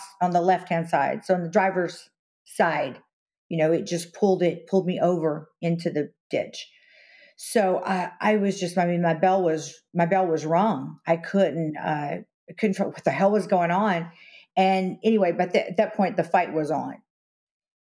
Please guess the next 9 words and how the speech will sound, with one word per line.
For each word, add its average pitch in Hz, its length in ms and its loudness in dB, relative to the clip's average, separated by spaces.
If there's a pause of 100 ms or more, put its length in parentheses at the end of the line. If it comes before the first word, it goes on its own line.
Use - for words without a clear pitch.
And 180 380 -2
so 190 540 0 (100)
I 185 440 -2 (140)
reached 202 640 0
underneath 214 480 2
the 208 80 -2
seat 170 420 0
immediately 165 640 0 (120)
to 151 180 -6